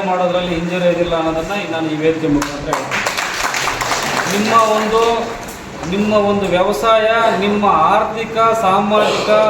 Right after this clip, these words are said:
ಪ್ರತಿಯೊಂದರಲ್ಲೂ ಕೂಡ ನೀವು ಅದರಿಂದ ಉದ್ಧಾರ ಆಗೋ ರೀತಿಯಲ್ಲಿ ನೀವೇನಾದ್ರೂ ವ್ಯವಸಾಯವನ್ನ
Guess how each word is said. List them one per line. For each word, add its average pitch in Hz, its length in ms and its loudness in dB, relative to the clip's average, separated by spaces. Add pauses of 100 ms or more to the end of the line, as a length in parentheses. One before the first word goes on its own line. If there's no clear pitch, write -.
(400)
ಪ್ರತಿಯೊಂದರಲ್ಲೂ 226 840 0
ಕೂಡ 196 100 0 (280)
ನೀವು 196 260 0 (600)
ಅದರಿಂದ 214 380 0 (300)
ಉದ್ಧಾರ 226 380 2 (180)
ಆಗೋ 214 260 0
ರೀತಿಯಲ್ಲಿ 208 420 0
ನೀವೇನಾದ್ರೂ 190 560 0
ವ್ಯವಸಾಯವನ್ನ 185 600 0